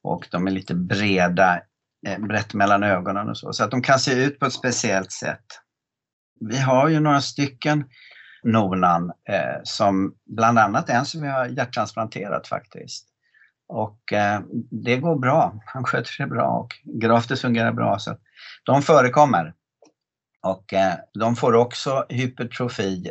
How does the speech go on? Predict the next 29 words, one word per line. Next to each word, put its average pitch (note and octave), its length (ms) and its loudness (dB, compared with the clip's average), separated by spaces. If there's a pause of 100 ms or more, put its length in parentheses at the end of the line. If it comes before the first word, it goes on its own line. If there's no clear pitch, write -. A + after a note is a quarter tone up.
(160)
de G2+ 120 -4
här F#2+ 120 0
patienterna. F#2+ 440 -2
Men G2 80 0
de G#2+ 120 -2
kan C#3 160 2
också G#2+ 280 -2
födas A#2 680 2
med G#2 380 -2 (500)
flera A2+ 340 4
olika G2+ 560 -6
tillstånd. - 840 -6 (320)
Där G2 260 4
de G2 420 2 (180)
kan G#2 160 0
ha G2+ 100 6
en F#2+ 140 0
V F#2+ 280 -2
S - 280 -10
D, C3 240 0
eh, - 880 -8
de A2 120 -2
kan F#2+ 180 2
ha F2+ 420 2 (320)
klafffel A#2 840 -2
och G2 120 -8
pulmonalystenoser G#2+ 1200 -2
och A#2 80 4
annat G2 300 0